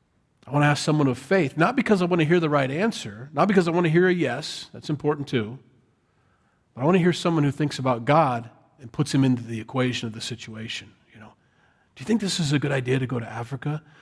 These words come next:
I was reading this in Scripture, and I saw that, and someone mentioned that. What do you think?" "Pfft, obviously that's God.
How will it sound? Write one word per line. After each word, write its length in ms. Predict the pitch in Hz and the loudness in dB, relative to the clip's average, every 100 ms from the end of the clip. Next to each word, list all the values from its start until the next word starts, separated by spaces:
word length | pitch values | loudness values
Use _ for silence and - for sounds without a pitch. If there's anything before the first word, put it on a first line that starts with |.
| _ | _
I 60 | 131 | -2
was 120 | 139 | 2
reading 220 | 151 208 | 2 4
this 220 | 147 147 180 | 2 0 -2
in 80 | |
Scripture, 520 | 165 143 127 - 131 135 - | -2 -2 -2 -2 -4 -4 -14
and 100 | - | -12
I 40 | 120 | -10
saw 280 | - 143 143 | -2 0 2
that, 260 | 123 120 - - | 0 -2 -10 -14
and 80 | 127 | -4
someone 280 | - 156 147 | 2 4 2
mentioned 280 | 143 - 135 | 0 -2 -4
that. 140 | 120 | -2
What 100 | 120 | -2
do 40 | |
you 60 | 135 | -2
think?" 320 | 135 156 123 - | 0 -2 -2 -12
"Pfft, 260 | - - - - | -14 -12 -14 -6
obviously 560 | - 147 131 - 110 | 0 4 2 0 -6
that's 280 | 107 104 - | -10 -12 -12
God. 340 | - - - | -12 -10 -12